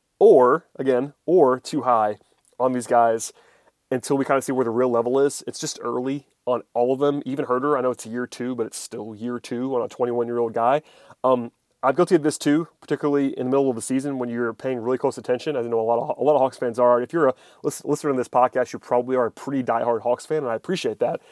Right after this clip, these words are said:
Um, but, you know, living and dying on every game with rookies and second-year guys, it's gonna be challenging, and you, it's really kind of hard to keep things in perspective, but I, I would definitely encourage you to go ahead and try to do that. For example, Reddish was not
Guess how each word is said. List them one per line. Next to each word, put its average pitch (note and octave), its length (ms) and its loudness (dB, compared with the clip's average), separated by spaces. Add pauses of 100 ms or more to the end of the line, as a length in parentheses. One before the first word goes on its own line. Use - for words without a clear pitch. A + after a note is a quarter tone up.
(280)
Um, A#2+ 280 2 (320)
but, C#3 360 8 (1080)
you C#3+ 60 2
know, A#2+ 140 2
living D#3 240 2
and C#3 100 2
dying C3+ 200 6
on B2+ 80 2
every B2+ 160 0
game B2+ 320 0
with A#2 180 -2
rookies B2 420 -4
and A2 160 -6
second-year A#2 380 -4
guys, A2+ 540 0
it's B2 160 -6
gonna A#2 160 -4
be A#2+ 320 -4 (380)
challenging, A2+ 760 2
and A#2+ 160 -2
you, A#2+ 120 -8
it's - 160 -8
really C#3 160 2
kind B2+ 200 -2
of A#2 100 -6
hard A#2+ 500 0
to A2+ 320 -8
keep C3+ 160 -6
things B2 160 -4
in G#2 60 -14
perspective, A#2+ 420 -4
but A2+ 80 -6
I, A2 60 2
I A2+ 160 -2
would A2 80 -6
definitely G#2+ 240 -2
encourage A2+ 360 -6
you A2+ 60 -10
to G#2 360 -12
go A#2+ 120 -2
ahead A2 140 -6
and G#2+ 80 -12
try A2+ 120 -4
to A2 80 -4
do A2+ 180 -10
that. A#2 180 -2
For - 80 -6
example, A#2+ 500 -2 (580)
Reddish D#3 280 8
was C3 100 -6
not B2+ 260 4